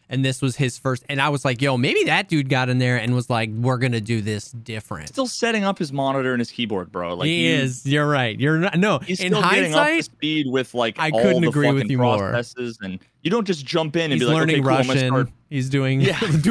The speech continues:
Speaker 1: Duolingo. <laughs> That's what he's doing right now. No, I agree with you. I really do. But I, I let myself get a little <laughs> carried away with pre-wipe. I'm not gonna lie.
Speaker 2: That's
Speaker 1: Um,
Speaker 2: acceptable.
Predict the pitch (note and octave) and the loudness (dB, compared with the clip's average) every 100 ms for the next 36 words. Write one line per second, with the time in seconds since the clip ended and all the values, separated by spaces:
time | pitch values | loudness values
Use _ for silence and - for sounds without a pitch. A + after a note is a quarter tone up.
0 | F#3+ F3+ D#3 D3+ D#3 D3 C#3+ C#3 C#3+ - | 4 2 2 0 2 2 2 2 0 -2
1 | G3+ - - C#4 D4 - - E3+ - F#3+ | -6 -8 -12 -4 -4 -4 -6 -6 -4 -2
2 | D3+ D3+ - E3+ C#3+ C#3 C3 B2+ A#3+ D#4 | 0 0 0 0 0 0 0 0 -4 -4
3 | A#3+ F3 F3+ - D#3+ G#3 G3+ D3 C#3 C#3+ | 0 2 0 0 0 0 0 0 2 2
4 | D#3 D#3+ F#3 C#3 B2+ C3+ C#3+ C#3 B2 B2+ | 2 2 2 2 2 2 2 2 0 0
5 | B2 D3 - - - D3+ C#3+ C#3+ D3 B2+ | 0 0 -4 -12 -6 -2 0 0 0 0
6 | C3 C3+ C3 B2 B2+ C#3 B2+ B2 _ _ | 2 2 2 0 0 0 0 -2 _ _
7 | _ _ - C3+ B2+ B2+ C#3+ D#5 F5+ E5+ | _ _ -6 -2 0 0 0 -2 -2 0
8 | D4 - A3 F3+ F#3+ D3+ - D#3+ C#3 C#3 | 0 2 2 2 2 0 0 -2 -2 -4
9 | - D3+ C#3+ C3 B2 A2+ - A3+ A#3+ B3+ | -4 -2 0 0 0 -2 -8 -14 -10 -8
10 | G3 C3 C3 B2 B2 A#2+ A#2 A2+ A#2 _ | -6 -2 2 2 0 0 0 -2 -4 _
11 | _ _ _ _ _ _ _ - C#3 C#3 | _ _ _ _ _ _ _ -6 -2 0
12 | B2 B2 _ A2 | -2 -8 _ -20